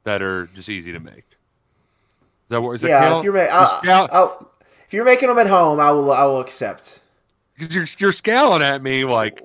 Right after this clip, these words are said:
Speaker 1: you, you're disgusting me, Roush.
Speaker 2: <laughs> What are the, what are the dips at the Roush House? What dips are you, we going with?
Speaker 1: D-, definitely a queso. Um, and I know you're a big queso guy, uh,
Speaker 2: Yeah.
Speaker 1: but we've got others bringing some dips as well.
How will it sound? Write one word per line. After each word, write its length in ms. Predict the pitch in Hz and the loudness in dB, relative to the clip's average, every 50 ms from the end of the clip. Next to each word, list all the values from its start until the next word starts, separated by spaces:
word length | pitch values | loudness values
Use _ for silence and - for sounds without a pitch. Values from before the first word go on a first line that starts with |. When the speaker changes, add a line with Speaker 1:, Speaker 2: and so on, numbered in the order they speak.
| 95 | -18
Speaker 1:
you, 160 | 95 113 117 | -14 -12 -12
you're 240 | 117 120 120 127 127 | -10 -8 -4 -4 -4
disgusting 580 | - - - - - 139 135 131 - 110 95 90 | -4 -4 -6 -6 -4 -6 -6 -6 -8 -12 -12 -12
me, 100 | 87 87 | -12 -12
Roush. 460 | 87 85 85 85 85 87 - - - | -12 -10 -10 -8 -8 -10 -10 -14 -16
Speaker 2:
<laughs> 60 | - - | -8 0
What 180 | 185 202 240 | 4 6 6
are 80 | 240 233 220 208 | 6 6 6 4
the, 80 | 185 185 | 4 4
what 140 | 196 226 226 | 6 6 6
are 160 | 220 214 202 | 6 6 4
the 100 | 175 165 | 2 -2
dips 400 | 147 131 143 131 110 - - - | -2 0 0 0 0 -2 -6 -12
at 80 | 135 123 | -14 -12
the 80 | - | -10
Roush 280 | 113 113 110 107 104 - 117 | -8 -8 -6 -8 -8 -10 -10
House? 160 | 98 98 - | -10 -10 -10
What 160 | - 147 135 131 | -10 -10 -6 -4
dips 280 | 135 131 123 - - | -4 -4 -4 -6 -12
are 60 | 120 | -16
you, 100 | 110 104 | -16 -14
we 100 | 104 104 | -16 -16
going 300 | 104 110 107 104 101 95 | -16 -14 -16 -16 -16 -16
with? 320 | 92 80 78 - - _ _ _ _ _ _ _ _ _ _ _ _ _ _ - - 123 | -18 -20 -20 -20 -20 _ _ _ _ _ _ _ _ _ _ _ _ _ _ -20 -12 -6
Speaker 1:
D-, 160 | 123 156 160 | -6 -4 -4
definitely 560 | 131 117 151 170 185 175 185 185 180 175 160 | -2 0 2 2 0 0 -2 -4 -4 -2 -4
a 60 | 147 135 | -4 -6
queso. 600 | - - 127 120 104 - - 82 - 62 - _ _ _ _ _ _ | -8 -8 -8 -8 -8 -10 -14 -20 -20 -20 -20 _ _ _ _ _ _
Um, 480 | - 101 104 101 98 95 92 95 92 95 | -16 -12 -10 -8 -8 -6 -8 -8 -10 -10
and 80 | 107 | -8
I 80 | 110 107 | -8 -6
know 140 | 104 110 113 | -6 -4 -4
you're 140 | 123 127 123 | -4 -4 -4
a 20 | |
big 200 | 113 131 117 - | -6 -8 -8 -8
queso 360 | - 120 120 113 - 135 127 | -8 -8 -8 -6 -6 -8 -6
guy, 300 | 123 123 107 101 98 98 98 - _ _ _ _ - | -6 -4 -2 -2 -2 -2 -4 -6 _ _ _ _ -12
uh, 240 | 110 107 104 101 101 | -10 -8 -6 -6 -6
Speaker 2:
Yeah. 60 | 110 | -6
Speaker 1:
but 80 | 120 117 | -6 -4
we've 120 | 127 135 | -4 -2
got 160 | 131 151 143 127 | 0 0 0 0
others 420 | 123 135 147 135 127 113 110 - _ _ _ _ _ _ _ | 0 0 0 -2 -4 -6 -8 -16 _ _ _ _ _ _ _
bringing 440 | - 123 131 139 135 123 117 110 101 | -10 -6 -6 -4 -4 -6 -8 -10 -12
some 220 | - - 104 101 | -14 -16 -18 -12
dips 300 | 95 104 101 95 - - | -10 -8 -8 -8 -10 -14
as 100 | 92 87 | -16 -14
well. 340 | 92 90 90 - - - | -12 -12 -12 -12 -14 -18